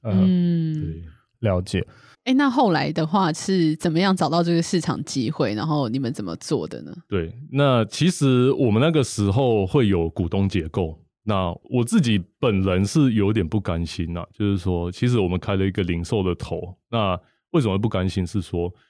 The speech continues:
Speaker 3: 我们借由贸易都可以接触到这么优秀的国内外买家，他们在各个的零售市场都做得很好，所以产品绝对不是我们最大的问题。那到底是什么问题？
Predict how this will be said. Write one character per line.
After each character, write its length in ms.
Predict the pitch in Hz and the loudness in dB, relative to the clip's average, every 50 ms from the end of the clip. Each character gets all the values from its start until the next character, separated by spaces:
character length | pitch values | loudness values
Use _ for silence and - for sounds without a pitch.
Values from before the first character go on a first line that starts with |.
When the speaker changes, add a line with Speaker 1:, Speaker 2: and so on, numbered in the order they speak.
| _ _ _ _ | _ _ _ _
Speaker 3:
我 140 | - 117 101 | -2 0 2
们 420 | 92 95 101 104 101 98 95 92 92 - | 2 4 4 4 4 2 2 0 -2 -4
借 200 | - - 190 147 | 0 2 4 4
由 120 | 117 101 98 | 4 4 4
贸 300 | 107 127 135 117 107 110 | 2 2 2 2 2 2
易 160 | 117 110 98 | 2 2 0
都 160 | 90 - 113 | 0 0 -2
可 140 | 104 - 92 | 0 0 0
以 40 | 80 | -2
接 280 | 76 - - 110 107 | -2 -2 0 0 0
触 200 | 101 - 123 107 | 0 0 0 0
到 200 | 95 107 101 95 | 0 0 -2 -2
这 120 | 90 - 107 | -2 -2 0
么 140 | 98 90 | -2 -2
优 260 | 80 90 90 92 92 95 | -2 -2 -2 -2 -2 -2
秀 320 | 92 - - 120 98 87 | -2 -2 -2 -2 0 0
的 300 | 80 87 82 80 80 80 80 _ | -2 -4 -6 -6 -8 -10 -12 _
国 240 | - 95 85 87 92 | -6 -4 -2 0 0
内 160 | 104 110 101 | 0 0 0
外 180 | 90 110 104 90 | 0 0 0 -2
买 200 | 85 82 80 - - | -2 -4 -8 -10 -10
家， 340 | - - 90 80 80 82 82 _ _ _ _ _ _ _ _ _ | -6 -6 -6 -6 -6 -10 -14 _ _ _ _ _ _ _ _ _
他 100 | - 143 | -2 0
们 160 | 160 160 139 | 2 4 4
在 380 | 120 123 139 131 120 110 104 95 - _ _ _ _ | 4 4 2 2 4 2 0 0 -4 _ _ _ _
各 200 | - 196 165 127 | 0 2 2 2
个 160 | - - 107 | 2 0 0
的 120 | 85 98 90 | 0 0 0
零 200 | 85 87 85 90 | -2 -2 -4 -2
售 180 | - 127 110 | -2 -2 -2
市 180 | 95 - - 104 | 0 0 -2 -2
场 200 | - - 80 80 | -2 -2 -6 -6
都 80 | 87 92 | -6 -4
做 180 | - 117 104 | -2 -2 -2
得 80 | 92 82 | -2 -2
很 180 | 80 82 82 | -4 -6 -6
好， 200 | 82 82 82 78 - | -6 -6 -8 -8 -6
所 160 | - - 127 | -2 0 0
以 60 | 104 | 0
产 280 | 90 - - - 113 139 | 0 -4 -4 -2 0 0
品 240 | 131 131 101 90 80 - - | 2 2 2 0 -2 -4 -4
绝 160 | - 101 90 | -2 0 0
对 100 | 104 127 | 2 0
不 140 | 107 - 98 | 0 -2 -4
是 160 | 87 - 123 | -2 0 -2
我 100 | 98 87 | -2 -2
们 100 | 80 78 | -4 -6
最 160 | 76 - 107 | -4 -2 -2
大 160 | 92 85 92 82 | -2 -2 -2 -4
的 80 | 82 | -4
问 220 | 82 92 90 82 78 | -2 -2 -2 -4 -4
题。 260 | - - - - - _ _ _ _ - | -8 -14 -16 -18 -18 _ _ _ _ -2
那 160 | 131 127 104 - _ _ _ _ - | -2 -2 -2 -2 _ _ _ _ -4
到 100 | 160 135 | -2 -2
底 120 | 98 92 | 0 -2
是 160 | 78 - 107 | -2 -2 -4
什 180 | 95 - - 85 | -6 -4 -6 -8
么 100 | 80 78 | -6 -6
问 160 | 85 92 90 | -6 -4 -4
题？ 200 | 85 80 80 - | -6 -6 -10 -14